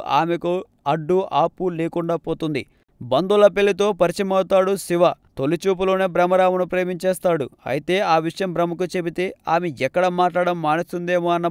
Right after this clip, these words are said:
భయంతో స్నేహంగా మెలుగుతుంటాడు. ఇక పరిస్థితులు చేతులు దాటుతాయంటున్న సమయంలో తన ప్రేమ విషయం భ్రమకు చెబుతాడు శివ. శివ ప్రేమను భ్రమరామ అంగీకరించిందా లేదా, వారిద్దరికి పెళ్లి అడ్డంకిగా నిలిచిన విషయం ఏమిటి అనేది రారుండే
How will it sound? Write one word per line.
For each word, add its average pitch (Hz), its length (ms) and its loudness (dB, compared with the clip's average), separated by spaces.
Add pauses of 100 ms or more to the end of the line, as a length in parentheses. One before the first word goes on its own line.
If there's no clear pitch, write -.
భయంతో 165 360 -2 (420)
స్నేహంగా 180 600 -2
మెలుగుతుంటాడు. 175 640 -2 (280)
ఇక 190 100 -2 (180)
పరిస్థితులు 180 520 0 (180)
చేతులు 170 400 0
దాటుతాయంటున్న 185 800 0
సమయంలో 185 440 -2 (400)
తన 190 140 0 (100)
ప్రేమ 156 220 0 (100)
విషయం 185 320 -2
భ్రమకు 165 400 0
చెబుతాడు 170 420 -2 (100)
శివ. 156 220 0 (540)
శివ 147 320 0
ప్రేమను 190 320 4 (100)
భ్రమరామ 185 520 2
అంగీకరించిందా 180 680 -2 (320)
లేదా, 147 280 2 (340)
వారిద్దరికి 156 580 0 (140)
పెళ్లి 170 280 0 (100)
అడ్డంకిగా 170 480 -2
నిలిచిన 170 340 -4
విషయం 170 240 -6
ఏమిటి 139 480 -4 (300)
అనేది 170 340 0 (140)
రారుండే 175 360 2